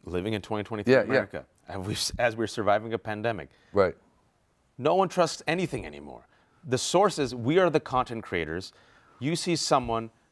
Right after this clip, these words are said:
Speaker 1: promoting disinformation.
Speaker 2: Right.
Speaker 1: It goes from WhatsApp. You see, I have seen smart people, doctors on my WhatsApp thread say, "I read this, Waj. Is this
Speaker 2: Right,
Speaker 1: real?"
Speaker 2: right.
Speaker 1: I'm like, "You're the doctor. It's nonsense. Why are you spreading this?" Right?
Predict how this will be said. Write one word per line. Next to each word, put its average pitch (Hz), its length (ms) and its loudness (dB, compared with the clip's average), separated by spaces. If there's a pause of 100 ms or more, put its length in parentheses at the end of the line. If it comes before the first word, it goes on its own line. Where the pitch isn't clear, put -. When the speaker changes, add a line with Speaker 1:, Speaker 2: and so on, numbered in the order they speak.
(120)
Speaker 1:
promoting 123 460 -2
disinformation. 117 720 0
Speaker 2:
Right. 110 160 8
Speaker 1:
It - 20 4
goes 110 120 0
from 101 200 -8
WhatsApp. 143 500 4 (360)
You 120 100 -4
see, 131 240 -6 (180)
I 190 220 8
have 185 220 -4
seen 98 240 -8
smart 135 400 0
people, 85 300 -6 (100)
doctors 170 640 2
on 131 160 -2
my 139 140 2
WhatsApp 127 440 0
thread 85 240 -8
say, 76 100 -6
"I 85 120 8
read 143 300 4
this, 180 260 4
Waj. 95 340 -2
Is 101 120 -6
this 175 180 -4
Speaker 2:
Right, 101 80 8
Speaker 1:
real?" 196 140 4
Speaker 2:
right. - 80 6
Speaker 1:
I'm 139 100 2
like, 143 240 -2 (240)
"You're 247 180 0
the 311 100 6
doctor. 202 600 6 (280)
It's 156 180 -2
nonsense. 170 460 4
Why 135 140 8
are 170 40 4
you 175 80 -2
spreading 185 380 2
this?" 87 220 0
Right? 110 220 2